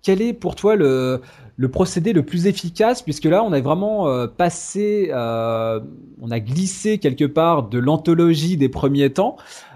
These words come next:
Euh, donc on l'a dit, les Twilight Zone et compagnie, euh, même si c'est un, une forme qui a, euh, perduré, qui a ressurgi par moments, euh,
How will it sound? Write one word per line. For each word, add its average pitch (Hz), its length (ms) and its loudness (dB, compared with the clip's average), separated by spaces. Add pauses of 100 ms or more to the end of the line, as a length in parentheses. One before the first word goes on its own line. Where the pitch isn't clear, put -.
Euh, 110 480 0
donc 107 180 -10
on 104 60 -6
l'a 98 100 -6
dit, 117 240 -4
les 127 140 0
Twilight 113 420 0
Zone 131 260 2
et 127 120 0
compagnie, 139 680 2
euh, 117 220 2
même 135 160 2
si - 200 -4
c'est 160 220 0
un, 123 280 0
une 123 120 -2
forme 175 480 2
qui 135 260 -4
a, 143 260 2
euh, 117 60 -4
perduré, 147 720 0
qui 175 120 -6
a 123 40 2
ressurgi 143 600 -4
par 135 180 0
moments, 139 580 2
euh, 113 80 0